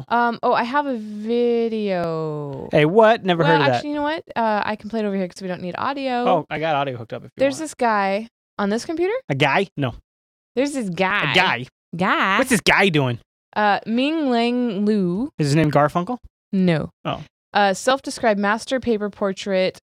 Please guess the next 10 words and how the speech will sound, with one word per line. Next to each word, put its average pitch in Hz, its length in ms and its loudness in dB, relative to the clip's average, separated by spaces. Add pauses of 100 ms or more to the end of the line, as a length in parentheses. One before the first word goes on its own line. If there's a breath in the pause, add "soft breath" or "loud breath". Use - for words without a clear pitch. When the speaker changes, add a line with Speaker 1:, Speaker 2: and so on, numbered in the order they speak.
(140)
Speaker 1:
cutter. - 720 -8
Speaker 2:
Mm, 185 240 -4 (140)
all 160 120 -2
right. 151 240 -2
Okay. 180 220 -2
Speaker 1:
So 190 140 0
here 202 180 -2
we 180 80 -6
go. 208 380 -2
Um, 190 580 -4